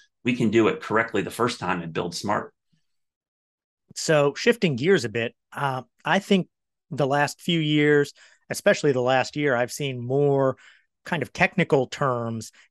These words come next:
Speaker 2: in the news about weather, uh, than I'm used to seeing before.
Speaker 1: Yeah.
Speaker 2: And it seems like you can't really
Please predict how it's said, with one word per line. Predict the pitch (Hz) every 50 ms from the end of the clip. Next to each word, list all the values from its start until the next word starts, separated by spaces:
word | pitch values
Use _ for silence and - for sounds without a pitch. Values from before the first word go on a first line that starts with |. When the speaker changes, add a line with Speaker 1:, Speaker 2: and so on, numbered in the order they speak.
| _ -
Speaker 2:
in | 151 147 139
the | 131 135
news | 123 123 123 120 120 117 110
about | 123 110 117 120 117 117 - 131
weather, | 113 123 120 113 117 113 113 110 113 113 -
uh, | - 120 117 110 - -
than | 143 135 127
I'm | 123 117 117 113
used | 127 131 120 - -
to | 131
seeing | - - 135 123 117 110 107 104
before. | 107 98 - - 113 110 107 104 104 110
Speaker 1:
Yeah. | 110
Speaker 2:
And | 113 110 107 - - - - - -
it | - 139 -
seems | 196 202 175
like | 160 147 120
you | 135 120
can't | - 151 147 135 - _ _
really | - 135 143 139 131 131 123 123 120 117